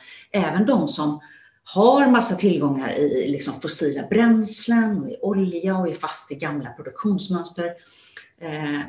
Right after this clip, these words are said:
man kan investera i dem också, men man vill, eh, ta upp, eh,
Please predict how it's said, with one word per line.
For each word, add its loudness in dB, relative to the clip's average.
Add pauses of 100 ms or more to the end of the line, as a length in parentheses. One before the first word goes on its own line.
man 2
kan 2
investera 4
i 2
dem 0
också, -4
men 2
man 4
vill, 2
eh, -2
ta 0
upp, -4
eh, -4